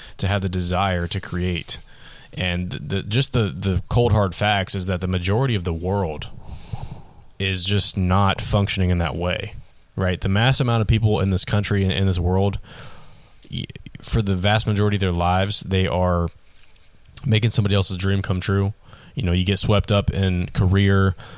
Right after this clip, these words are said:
family, even responsibilities, bills, you know, college debt, all these types of things that tie you down, and they don't even allow you to explore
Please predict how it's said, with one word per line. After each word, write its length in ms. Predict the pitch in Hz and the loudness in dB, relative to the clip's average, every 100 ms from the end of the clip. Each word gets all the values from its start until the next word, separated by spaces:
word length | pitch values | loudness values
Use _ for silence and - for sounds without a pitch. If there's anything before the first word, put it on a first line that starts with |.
| - - - | -18 -12 -4
family, 440 | - 98 101 98 | 2 4 4 4
even 360 | 95 98 95 92 | 4 2 4 2
responsibilities, 800 | 87 101 95 92 95 95 98 85 | 4 4 4 2 2 4 2 0
bills, 640 | 87 92 95 92 95 - | 2 4 4 4 2 0
you 100 | 92 | 0
know, 160 | 85 85 | 0 0
college 400 | - 95 98 95 | 0 2 4 2
debt, 220 | 87 92 73 | 2 2 4
all 80 | |
these 140 | 95 92 | 2 4
types 220 | 98 - | 2 2
of 80 | - | 2
things 240 | 92 92 | 2 2
that 120 | 90 | 2
tie 160 | - 92 | 2 4
you 140 | 92 | 4
down, 400 | 90 90 90 92 | 2 4 4 4
and 100 | 80 | 2
they 40 | 95 | 2
don't 160 | 107 | 4
even 140 | 135 110 | 4 4
allow 240 | 101 101 | 4 4
you 140 | 104 98 | 4 4
to 100 | 92 | 0
explore 680 | - - 104 101 95 90 | 0 0 2 4 4 2